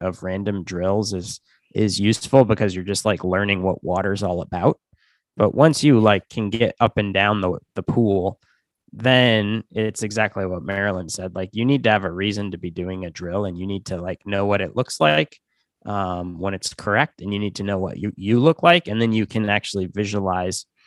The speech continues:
and try to make that, that change. So everything you watched in these three people you just saw, who cares what their mistakes are? It's more, it's the process of how you figure out what a mistake is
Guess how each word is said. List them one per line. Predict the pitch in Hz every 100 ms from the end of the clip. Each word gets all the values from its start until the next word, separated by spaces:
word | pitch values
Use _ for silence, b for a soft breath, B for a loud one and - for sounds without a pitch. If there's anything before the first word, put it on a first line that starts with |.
| _ _ _ _ _ -
and | 92 85
try | - 101 98
to | 87
make | 90 90 98
that, | 95 92 - _ _
that | 101 90 -
change. | - 95 98 135 - - _ _ -
So | 123 107 101 - -
everything | 156 160 151 143 131
you | 120 120
watched | 101 107 104 - - _ -
in | 110 110
these | 113 117 -
three | 117 107
people | - 120 -
you | 98 95
just | 92 - -
saw, | - 170 110 101 - _ _ _ -
who | 170 147
cares | 127 127 110
what | 98 95 -
their | 113
mistakes | 98 - 92 87 -
are? | 90 87 78
It's | 104 -
more, | 120 -
it's | 107
the | - 101
process | - 131 127 - 95 92 - - - _ -
of | 104 -
how | 120
you | 113 104 101
figure | - 110 101
out | 95 87
what | 101
a | 95
mistake | 92 - 104 95 -
is | 92 135 147